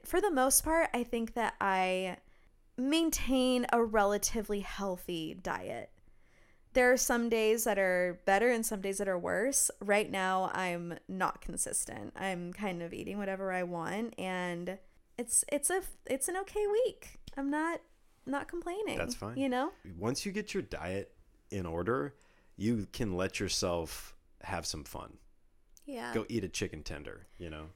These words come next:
Speaker 1: It makes the treating yourself situation even sweeter. I l-, let myself have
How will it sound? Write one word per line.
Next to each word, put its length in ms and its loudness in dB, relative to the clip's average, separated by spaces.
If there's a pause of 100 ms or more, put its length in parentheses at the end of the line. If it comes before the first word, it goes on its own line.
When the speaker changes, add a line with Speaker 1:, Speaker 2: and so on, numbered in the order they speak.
(120)
Speaker 1:
It 200 2
makes 400 0
the 420 2
treating 400 -6
yourself 440 -6
situation 680 -6
even 300 -8
sweeter. 640 -4 (300)
I 280 6 (140)
l-, 80 2
let 240 2
myself 640 2
have 800 4